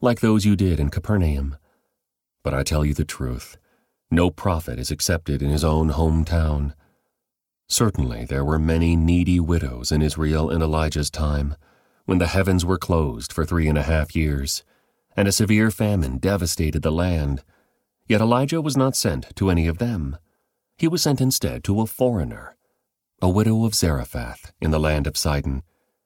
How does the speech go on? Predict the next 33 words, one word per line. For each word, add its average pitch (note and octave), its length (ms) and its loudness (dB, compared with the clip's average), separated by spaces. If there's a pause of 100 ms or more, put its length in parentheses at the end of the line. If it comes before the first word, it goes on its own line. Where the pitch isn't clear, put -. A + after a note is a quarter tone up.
(340)
And G2 140 4
many A2+ 240 6
in A2+ 80 6
Israel D2+ 440 0
had F#2 180 2
leprosy F#2 500 0
in C2 120 -2
the D2+ 60 0
time E2+ 380 0
of E2 100 0
the - 100 -2
prophet E2+ 440 -2
Elisha, D#2+ 500 0 (600)
but - 100 -2
the F#2 100 4
only A2+ 220 4
one A#2 220 4
healed G#2+ 440 2
was G#2+ 160 -2
Naaman, D2 480 0 (360)
a E2+ 80 -2
Syrian. A#1 540 -2 (1300)
When E2 120 2
they D#2+ 120 4
heard D#2+ 260 0
this, D#2 360 -2 (280)
the - 80 -4
people G2+ 400 0
in G2 80 2
the G2 80 2
synagogue F#2 600 2
were F2+ 140 -2
furious. B1+ 840 -4